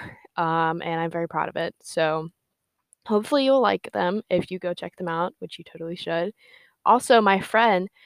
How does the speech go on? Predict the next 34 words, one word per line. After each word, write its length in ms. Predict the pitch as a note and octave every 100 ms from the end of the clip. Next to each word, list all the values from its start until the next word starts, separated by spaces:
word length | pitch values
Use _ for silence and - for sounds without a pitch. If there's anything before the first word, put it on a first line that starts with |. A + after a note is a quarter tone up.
| _ _ _ -
'cause 220 | A3+ G#3
my 260 | G#3 F#3+ F#3
Instagram 540 | F3+ - F#3+ F3+ G3
is 160 | F3+ E3+
so 300 | F#3 E3+ E3+
<laughs> 40 |
heavily 480 | - F3 - B3 G#3
managed 680 | F#3 E3+ F3+ A#3 C4 - - -
and 300 | F3+ E3+ E3 -
m-, 200 | E3+ - -
micromanaged, 640 | F3 - E3+ E3 G3 A3 - - - - - _
my 180 | G#3+ G3
friend 440 | - C4 C4+ A#3 -
offered 480 | F#3+ F#3 - F3+ F#3
to 240 | - G#3 G3
run 380 | F3+ F3+ F3 F#3+
an 180 | G3
Instagram 560 | F#3+ F#3+ A3 F#3+ F3+ F3
account 340 | - F#3+ F#3+
for 260 | - - F4+
my 140 | E4
business. 640 | A#3 G3+ G3+ G3 G3 - - -
So 380 | - - G#3 G3+
if 140 | G3+
you 100 | G#3
wanna 180 | G#3 G#3+
check 220 | - A3 -
that 160 | G#3+
out, 200 | G3 F#3+
it's 120 | -
underscore 580 | - F#3+ F#3+ F#3+ - F#3+
Beyond 320 | F3 D3+ D#3
the 60 | E3+
Faces. 720 | C#4 D4 C#4+ D4 C#4+ C#4